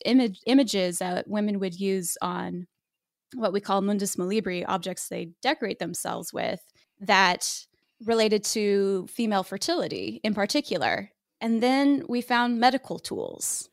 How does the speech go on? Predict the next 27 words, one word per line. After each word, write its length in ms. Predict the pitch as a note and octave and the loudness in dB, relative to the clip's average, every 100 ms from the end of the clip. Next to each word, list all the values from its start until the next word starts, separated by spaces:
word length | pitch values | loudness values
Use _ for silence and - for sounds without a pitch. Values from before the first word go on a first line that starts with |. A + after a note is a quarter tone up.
| _ | _
in 200 | A3+ G#3 | -8 -4
this, 260 | G#3 G#3+ - | -4 -4 -4
like, 160 | G#3 - | -6 -4
same 480 | - A#3+ B3 B3 - | 0 2 4 2 0
area, 640 | G#3+ C4+ G#3 - - A3+ - - - _ _ - | 0 0 0 2 2 0 -8 -20 -20 _ _ -4
and 600 | A3+ A3 G#3+ G#3 G#3 G#3 - - _ | 2 4 4 4 0 -4 -8 -14 _
they're 600 | G#3 G3 G#3+ G#3 G#3 G3+ | -8 2 6 8 6 4
specialized 600 | - - - C4 G3+ F#3 | 0 0 2 4 2 2
medical 340 | G3 F#3+ - - | -2 -4 -8 -8
tools. 380 | - - - | -8 -8 -6
So 140 | - G#3 | -4 -2
they 140 | F#3+ | -2
would 140 | F#3+ F#3 | -4 -4
have 60 | |
been 160 | G3 G3 | -2 -2
used 220 | F#3+ - | -2 -4
for 80 | F#3 | -2
bone 260 | G3 B3 | 0 2
surgery 380 | B3+ G3 G3 - | 0 -2 -4 -6
and 100 | F3+ | -8
things 200 | F3+ F3+ | -8 -8
like 160 | - F3+ | -10 -6
that. 340 | - - - - | -4 -4 -6 -4
So 300 | - G3+ G3 | 0 0 0
the 120 | G3+ | -2
combination 680 | A3+ A#3+ B3+ A3 A3 G#3+ F#3+ | 0 2 2 2 0 -2 -2
of 280 | F#3 F3+ | -2 -4